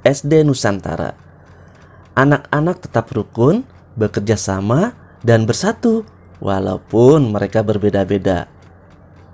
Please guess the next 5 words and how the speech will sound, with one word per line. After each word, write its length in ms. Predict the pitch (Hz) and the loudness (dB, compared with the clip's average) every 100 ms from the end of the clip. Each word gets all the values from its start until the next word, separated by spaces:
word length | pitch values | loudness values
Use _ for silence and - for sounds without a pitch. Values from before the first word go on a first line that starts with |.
| - | 0
Wawasan 600 | 175 190 190 254 269 247 | 4 6 4 4 4 6
mereka 600 | 165 131 - 113 139 185 | 4 4 2 -2 -2 -4
semakin 520 | - 147 160 156 143 139 - | -4 -2 -2 0 -2 -2 -6
kaya 800 | 196 214 220 226 233 226 147 - - - - - | -6 -2 -2 0 2 2 2 -4 -18 -20 -12 -6
karena 480 | 107 92 95 151 | -4 -4 -2 -2